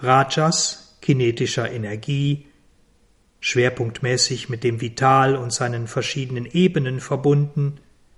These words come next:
und in Form von Sattva, eines Prinzips von Gleichgewicht, Licht und Harmonie, das mit dem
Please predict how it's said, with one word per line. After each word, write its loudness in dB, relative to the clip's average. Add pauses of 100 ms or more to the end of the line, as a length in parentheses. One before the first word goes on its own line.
(1400)
und 2
in 4
Form 6
von 6
Sattva, 2 (840)
eines 0
Prinzips 0
von -6
Gleichgewicht, -2
Licht -2
und -6
Harmonie, 0 (720)
das 2
mit 0
dem 0